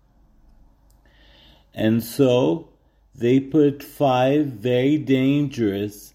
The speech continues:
and powerful stimulants, so it can suppress your appetite, and you have to take them when you exercise.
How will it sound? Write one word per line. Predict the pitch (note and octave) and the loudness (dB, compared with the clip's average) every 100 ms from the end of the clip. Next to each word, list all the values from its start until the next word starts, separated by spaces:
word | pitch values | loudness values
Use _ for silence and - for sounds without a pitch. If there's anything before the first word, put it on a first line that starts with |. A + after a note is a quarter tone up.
| - | -12
and | A#2 A#2 A#2 | -6 -6 -6
powerful | A#2+ B2+ C3 C3+ C3+ C3 A#2+ G#2+ G#2 | -2 2 4 2 -2 -4 -2 -2 -2
stimulants, | - - C#3+ C#3 C#3 B2 G2 E2+ E2+ F#2 - - _ _ _ _ _ _ _ | -8 -8 -2 2 2 2 0 -6 -14 -20 -20 -20 _ _ _ _ _ _ _
so | _ - C3 A#2 A2 - | _ -2 2 2 2 -4
it | A2+ A#2 | -8 -8
can | - C3 A#2+ | -4 -4 -4
suppress | - B2+ A#2+ - C#3+ E3 E3 E3 | -4 -6 -4 0 2 2 -2 0
your | D3+ | 2
appetite, | A2+ A#2 A#2 A#2 - A2 G2 G2+ G#2 - _ _ _ _ _ _ _ _ _ _ - | 2 0 -4 -8 -6 -4 -2 -4 -8 -14 _ _ _ _ _ _ _ _ _ _ -4
and | A2+ A#2 A#2 A#2+ | 0 2 2 0
you | A#2 A#2+ | 0 -2
have | A#2+ B2 C#3 - | 0 0 -2 -4
to | D3+ | -8
take | D3 D3+ D3+ D#3 D3 - | -2 2 2 2 -2 -6
them | G#2+ G2 G2 G#2+ A2+ _ _ _ _ _ _ _ - | -4 -4 -6 -10 -14 _ _ _ _ _ _ _ -8
when | A2 A#2 A#2+ | 0 0 2
you | B2 A#2+ | 2 2
exercise. | B2+ D3 - C#3 A#2 - F#2 - - - - | 2 0 -6 -6 -6 -6 -10 -10 -16 -20 -20